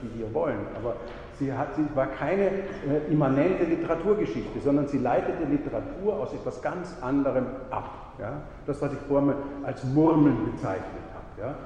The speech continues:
Und diese murmelnde, äh, äh, Vorstellung von Literaturgeschichte war, also ich beziehe mich auf ein Zitat, das ist ein Zitat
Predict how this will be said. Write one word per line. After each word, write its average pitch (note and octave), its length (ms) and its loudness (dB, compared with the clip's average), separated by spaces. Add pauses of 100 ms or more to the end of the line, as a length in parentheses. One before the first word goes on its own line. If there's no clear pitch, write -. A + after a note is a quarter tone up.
(280)
Und D3 200 -2
diese D#3+ 280 2
murmelnde, F3+ 580 6
äh, E3+ 40 2
äh, D3 580 0 (500)
Vorstellung D3+ 540 2
von C3 180 -2
Literaturgeschichte C#3+ 1000 -4 (500)
war, D3 420 4
also B2+ 160 0
ich C#3 220 0
beziehe D3+ 240 0
mich C#3+ 140 2
auf B2 120 0
ein B2 160 -6
Zitat, A#2 480 -4
das B2 100 -8
ist A#2+ 40 -6
ein G2+ 100 -8
Zitat A2 320 -4